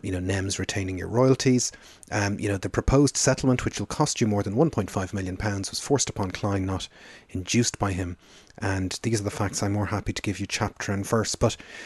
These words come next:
John Eastman is, um, assuming, if we've learned anything in the twenty-first century, Stephen, it's that facts can't compete with emotions. <laughs>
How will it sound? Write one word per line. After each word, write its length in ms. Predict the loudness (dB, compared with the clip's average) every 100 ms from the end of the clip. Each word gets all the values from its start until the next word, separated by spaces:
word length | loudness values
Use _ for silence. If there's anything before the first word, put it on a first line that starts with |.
| -16 -8
John 240 | 2 6 8
Eastman 380 | 6 6 4 6
is, 460 | 6 6 6 2 2
um, 340 | 0 2 0 -4 -16 -12
assuming, 640 | -2 2 4 6 4 2 -4
if 160 | -10 -6
we've 180 | -2 4
learned 180 | 4 6
anything 280 | 6 8
in 60 | 6
the 80 | 4
twenty-first 500 | 2 0 0 -4 0
century, 320 | 0 0 0
Stephen, 420 | 2 2 2 2
it's 160 | 0 2
that 260 | 0 0 -6 -18 -18 -18 -20 -20
facts 600 | -2 0 2 0 0 0 -4 -14 -2
can't 280 | 2 2 2
compete 480 | 0 2 2 2
with 160 | 2 0
emotions. 800 | -2 2 4 6 8 8 8 4
<laughs> 60 | -2